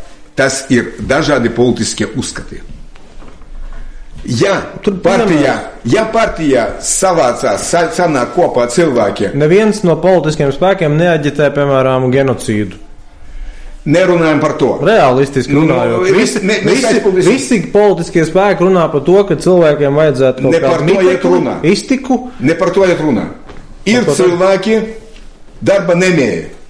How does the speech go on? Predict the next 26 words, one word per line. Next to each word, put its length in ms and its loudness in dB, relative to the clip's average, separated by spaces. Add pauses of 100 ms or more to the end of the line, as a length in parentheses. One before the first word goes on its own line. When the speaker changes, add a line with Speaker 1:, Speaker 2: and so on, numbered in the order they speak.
(260)
Speaker 2:
Jā. 180 -2
Speaker 1:
Viņiem 300 2
ir 100 4
savas 460 0
intereses, 600 0
kuras 320 0
nekad 300 0
nepazudīs. 720 -4 (1120)
Speaker 2:
Bet 160 -4
kāpēc 260 2
vispār 320 2
ir 80 0
par, 160 2
runa 300 4
ir 80 2
par 180 -2
darba 320 0
ņēmējiem, 420 0
darba 200 -2
devējiem? 440 2
Runa 200 2
Speaker 1:
Jā. 80 2
Speaker 2:
ir 40 -6
par 140 2
izdzīvošanu. 920 2 (840)
Speaker 1:
O, 140 2